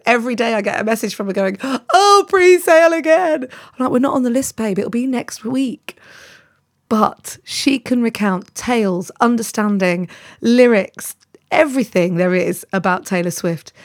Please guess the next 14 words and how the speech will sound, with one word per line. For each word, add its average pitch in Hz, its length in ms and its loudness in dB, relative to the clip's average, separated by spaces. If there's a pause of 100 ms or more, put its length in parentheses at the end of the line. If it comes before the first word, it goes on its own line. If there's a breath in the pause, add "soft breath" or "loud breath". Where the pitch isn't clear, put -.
(220 loud breath)
And 202 100 -2
when 233 80 0
I 240 80 2
watch 240 440 0
her 269 120 0
in 233 140 2
that 208 200 -4
state, - 600 -8 (560 soft breath)
I 214 500 2 (420)
love 214 840 0 (320)
that 208 160 -2
she 220 160 -2
has 233 300 -2
that. 311 280 2